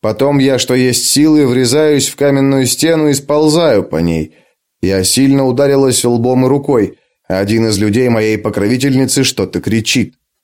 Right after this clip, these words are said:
Минута, и рядом оказывается сама Пек Факар. Я слышу её голос и все остальные голоса сквозь пелену тошноты и боли. «Врезалась головой в стену, сам видел!»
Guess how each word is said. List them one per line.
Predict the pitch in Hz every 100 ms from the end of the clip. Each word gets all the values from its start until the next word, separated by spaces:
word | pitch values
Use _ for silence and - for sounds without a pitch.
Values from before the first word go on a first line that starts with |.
| _ _ _ _
Минута, | 107 139 180 220 220 214 175 -
и | 117
рядом | 139 196 196
оказывается | 185 202 190 170 180 175 170 160
сама | - 147 156 156
Пек | 151 127 -
Факар. | 131 131 101 82 85 - _ _ _
Я | 110 117
слышу | 117 123 123
её | 113 110 107
голос | 127 151 143 113
и | 117
все | 104 135
остальные | 123 - 127 131 151
голоса | 123 113 107 101 143
сквозь | - 117 110
пелену | - 110 113 123
тошноты | 117 - 110 87 92
и | 98
боли. | 127 120 87 76 _ _ _ _ _ _ _
«Врезалась | 92 113 165 170 175 147
головой | 131 151 160 185
в | 131
стену, | - 185 175 131
сам | 107 170 185
видел!» | 151 135 104 82 85